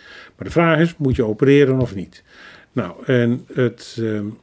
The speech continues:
er zijn dus overwegingen. Ik denk dat de, de oogarts zich dan op het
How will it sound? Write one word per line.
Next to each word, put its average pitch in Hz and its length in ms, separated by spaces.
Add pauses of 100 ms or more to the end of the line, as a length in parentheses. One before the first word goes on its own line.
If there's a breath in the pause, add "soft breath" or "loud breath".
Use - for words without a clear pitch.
(1600)
er 127 100
zijn 127 200
dus 98 120
overwegingen. 117 580
Ik 110 120
denk 139 180
dat - 300
de, 107 300
de 104 140
oogarts 147 600
zich 123 220
dan 117 320 (1700 soft breath)
op - 220
het - 340